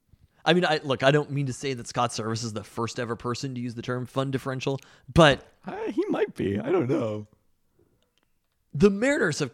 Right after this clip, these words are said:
Speaker 1: kinda, kinda coined that one, right?
Speaker 2: Yeah.
Speaker 1: King Felix Hernandez is King Felix. It's not for a fucking reliever, right?
Speaker 2: Yeah.
Speaker 1: You gotta earn that nickname.
Speaker 2: Uh,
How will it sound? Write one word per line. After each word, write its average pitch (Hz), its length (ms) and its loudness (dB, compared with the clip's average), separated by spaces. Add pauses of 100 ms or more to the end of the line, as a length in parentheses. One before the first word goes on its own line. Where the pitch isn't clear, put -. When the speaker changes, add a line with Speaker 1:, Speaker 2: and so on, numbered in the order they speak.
(140)
Speaker 1:
kinda, 202 360 -2
kinda 151 380 0
coined 180 360 0
that 135 140 0
one, 113 300 -8 (260)
right? 185 340 6 (120)
Speaker 2:
Yeah. 254 300 4 (140)
Speaker 1:
King 415 240 6 (240)
Felix 392 340 0
Hernandez 190 500 2
is 185 260 -2
King 160 260 0
Felix. 131 460 -2
It's - 100 -8
not 359 200 4
for 139 120 -2
a 107 60 -14 (200)
fucking 123 340 0
reliever, 117 760 6 (420)
right? 208 400 10
Speaker 2:
Yeah. 294 380 4 (140)
Speaker 1:
You 359 200 -2
gotta 240 340 4 (140)
earn 240 360 2
that 147 200 2
nickname. 147 460 2 (1400)
Speaker 2:
Uh, 107 120 -4